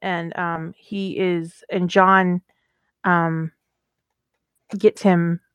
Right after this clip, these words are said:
away from, from all the bad people who want Rodney to do things Rodney don't wanna do. It's called Getaway, and the sequel is Ferris Wheels. Wasn't Ferris Wheels,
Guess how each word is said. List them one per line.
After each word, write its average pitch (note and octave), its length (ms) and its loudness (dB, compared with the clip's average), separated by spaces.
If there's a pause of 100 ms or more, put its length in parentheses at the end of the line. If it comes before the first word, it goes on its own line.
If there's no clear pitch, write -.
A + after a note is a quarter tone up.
(100)
away F3+ 300 4
from, D#3+ 560 0 (720)
from F#3+ 200 0
all F#3+ 140 4
the F3+ 80 -2
bad F3+ 280 2
people F3 320 0
who E3+ 120 -2
want E3 240 -4
Rodney E3+ 400 2
to E3+ 60 -6
do E3+ 160 2
things E3 260 -4
Rodney E3+ 260 2
don't E3 200 -2
wanna D#3+ 180 -4
do. D#3+ 340 -4 (880)
It's - 160 -14
called D#3 240 0
Getaway, F#3 560 6
and E3+ 160 -2
the D#3+ 80 -2
sequel F3+ 380 -4
is - 160 -10
Ferris - 440 -10
Wheels. - 500 -18 (1700)
Wasn't D4 240 2
Ferris A#3 240 8
Wheels, A#3 240 4